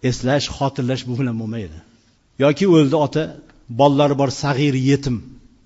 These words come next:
Undan hech kim o'sha dasturxonni kutmaydi. Ehson Xudoyni kutmaydi. Yetim bolalari bor. Qancha muruvvat bo'lsa, o'shalar qilsin.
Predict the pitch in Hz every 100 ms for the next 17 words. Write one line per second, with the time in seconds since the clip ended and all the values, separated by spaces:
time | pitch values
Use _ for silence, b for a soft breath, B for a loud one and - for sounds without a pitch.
0 | _ _ _ - 147 156 147 127 185 -
1 | 156 160 127 127 131 123 120 - 107 123
2 | 113 - 117 98 87 - b b b b
3 | b b 110 - 143 135 135 123 127 127
4 | - 135 107 85 - _ _ _ _ 127
5 | 135 143 143 135 139 139 143 110 87 -
6 | b b b b b - 160 156 151 143
7 | 143 143 131 143 147 131 135 131 135 -